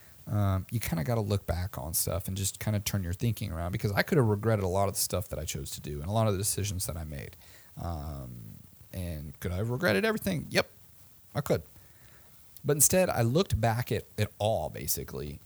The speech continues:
and it was an experience, and it was learning opportunities, um, that I now will be able to make future decisions on,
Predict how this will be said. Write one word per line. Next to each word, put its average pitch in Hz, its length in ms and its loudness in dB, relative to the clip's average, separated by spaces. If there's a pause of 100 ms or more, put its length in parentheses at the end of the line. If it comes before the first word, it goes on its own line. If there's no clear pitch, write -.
and 98 640 2 (560)
it 127 80 4
was 117 160 6
an 117 80 2
experience, - 880 2
and 95 80 -2
it 90 80 -6
was 101 180 0
learning 120 500 4
opportunities, 98 800 2 (440)
um, 92 480 -2 (100)
that 107 140 4
I 107 80 4
now 120 240 4
will 120 120 2
be 104 200 2
able 101 220 2
to 101 420 -4 (420)
make 98 240 -2
future - 320 0
decisions 92 500 2
on, 90 360 -2